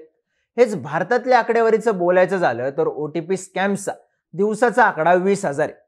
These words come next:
आत्तापर्यंत वीस लाख तक्रारी समोर आल्या असल्या, तरी केसेस रजिस्टर झाल्यात तीन टक्क्यांपेक्षाही कमी आणि ज्यातून आकडा पुढं आलाय, फक्त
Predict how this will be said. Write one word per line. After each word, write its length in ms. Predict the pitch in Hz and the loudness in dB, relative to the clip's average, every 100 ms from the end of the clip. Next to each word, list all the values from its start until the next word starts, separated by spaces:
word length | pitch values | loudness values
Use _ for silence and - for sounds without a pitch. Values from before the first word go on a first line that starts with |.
| _ _ - | _ _ -14
आत्तापर्यंत 640 | 127 - 196 180 170 165 175 | -14 -2 2 2 2 2 0
वीस 420 | 165 135 180 185 | 0 -2 -4 -4
लाख 360 | 131 110 147 202 - | -10 -2 0 0 -2
तक्रारी 380 | 196 196 185 196 | -4 0 0 0
समोर 400 | 202 - 196 294 | -4 -6 0 2
आल्या 220 | 247 214 | 4 4
असल्या, 260 | 180 180 180 - _ _ _ 226 | 2 -2 -8 -10 _ _ _ -2
तरी 120 | 254 | -2
केसेस 560 | - 226 220 254 247 | -2 -2 2 2 2
रजिस्टर 520 | 190 185 247 - 269 240 | -2 -2 -2 2 4 6
झाल्यात 280 | 175 170 190 _ _ _ _ - | 4 2 -2 _ _ _ _ -4
तीन 220 | 233 254 | -2 0
टक्क्यांपेक्षाही 800 | 220 214 214 208 180 - 185 180 | 0 0 0 0 -2 -2 0 0
कमी 260 | 180 175 120 _ _ _ - | 0 -2 -2 _ _ _ -18
आणि 160 | 120 131 | -14 -10
ज्यातून 480 | 131 147 151 190 | -4 -4 -4 -2
आकडा 260 | 175 175 175 | -2 0 0
पुढं 340 | 170 - 156 | -2 -2 4
आलाय, 260 | 233 196 208 208 _ _ _ _ | 4 6 2 0 _ _ _ _
फक्त 340 | 196 196 - | -4 -4 -2